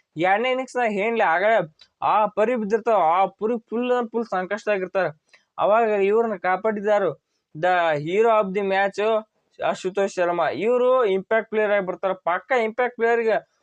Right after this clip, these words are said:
ಒಂದ್ ಮಾರ್ಜಿ ಅಂದ್ರನೇ ಈ ಆಶುತೋಷ್ ಶರ್ಮಾ. ಎದಕ್ಕಾರ ಇಂಪ್ಯಾಕ್ಟ್ ಪ್ಲೇಯರ್ ಅಂದ್ರೆ ಬರೀ ಸಿಕ್ಸ್ ಅಪ್ ಹೊಡೆಯವ್ರು, ಹೊಡೆಯವ್ರಲ್ಲ, ಮ್ಯಾಚ್ ನಾಗ ಗೆಲ್ಸೋರು, ಮ್ಯಾಚಿಗೆ ಇಂಪ್ಯಾಕ್ಟ್ ಮಾಡೋ ಪ್ಲೇಯರ್ ಹೆಸರು ಇಂಪ್ಯಾಕ್ಟ್ ಪ್ಲೇಯರ್ ಇರ್ತಾರ. So ಇವ್ರು ಏನೈತಿ,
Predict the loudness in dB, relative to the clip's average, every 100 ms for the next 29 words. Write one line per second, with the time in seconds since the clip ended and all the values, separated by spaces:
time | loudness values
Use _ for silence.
0 | _ -2 0 0 0 0 0 2 0 0
1 | -2 0 0 0 -2 -4 -4 -2 -2 0
2 | 0 0 0 0 0 -2 _ -20 -8 -4
3 | -2 -2 0 0 0 0 -2 -2 -4 -8
4 | -6 -4 -2 0 0 2 0 0 0 2
5 | 2 0 -2 _ _ -8 -2 0 0 -2
6 | -4 -4 0 -2 0 0 0 0 0 -2
7 | -2 -4 -4 -4 -2 -4 -2 -2 0 -2
8 | -2 -2 0 -2 -2 -4 -4 -2 -2 -2
9 | _ -2 -2 -2 -2 0 -2 -4 -20 _
10 | _ -2 2 4 4 4 2 0 -2 0